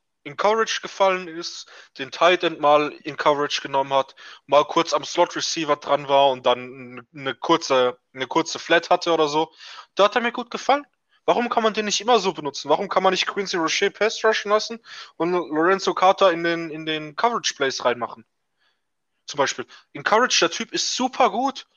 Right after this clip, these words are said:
Der zeigt, warum er ein guter Spieler ist in Coverage. Aber Pass Rush ist halt einfach noch nicht wieder da. Und deswegen würde ich ihn da auch noch nicht einsetzen. Merkt man halt die ganze Zeit. Ähm, an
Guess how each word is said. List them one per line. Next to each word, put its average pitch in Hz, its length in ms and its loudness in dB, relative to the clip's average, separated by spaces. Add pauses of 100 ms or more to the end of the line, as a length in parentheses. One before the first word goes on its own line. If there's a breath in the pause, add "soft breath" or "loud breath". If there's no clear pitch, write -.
(500)
Der 147 140 0
zeigt, 220 340 2
warum 165 260 2
er - 240 4 (200)
ein 151 120 -18
guter 208 300 -2
Spieler 208 380 0
ist - 180 -2
in 160 120 -12
Coverage. 175 560 -2 (320 loud breath)
Aber 139 320 0 (260)
Pass - 360 0
Rush 175 180 0
ist 170 160 -6
halt 175 160 2
einfach 165 300 0
noch 160 180 -2
nicht - 180 -6
wieder 170 140 -2
da. 214 260 -2 (380 loud breath)
Und 143 140 -14
deswegen 165 340 -4
würde 151 140 -6
ich - 100 -6
ihn 156 60 -12
da 147 100 4
auch 156 140 2
noch 160 100 0
nicht 165 160 -6
einsetzen. 170 520 -6 (460)
Merkt 165 280 4
man 135 100 -2
halt 123 140 -4
die 117 60 -14
ganze - 280 -10
Zeit. - 320 -10 (560 soft breath)
Ähm, 123 520 -4 (1300)
an 139 200 -8